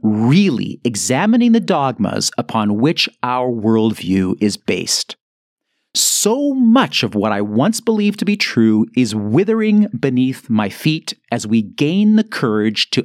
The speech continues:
ask more questions. And the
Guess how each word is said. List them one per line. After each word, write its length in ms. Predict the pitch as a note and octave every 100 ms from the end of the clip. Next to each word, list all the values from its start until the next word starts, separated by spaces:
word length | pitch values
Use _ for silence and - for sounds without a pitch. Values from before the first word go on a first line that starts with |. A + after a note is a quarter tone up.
| -
ask 420 | G#2 G#2+ A#2+ - -
more 240 | A2 A2
questions. 880 | - - G2+ - - F#2+ - - - - _ _ _ _ _ _ _
And 120 | A2+
the 180 | A2 A#2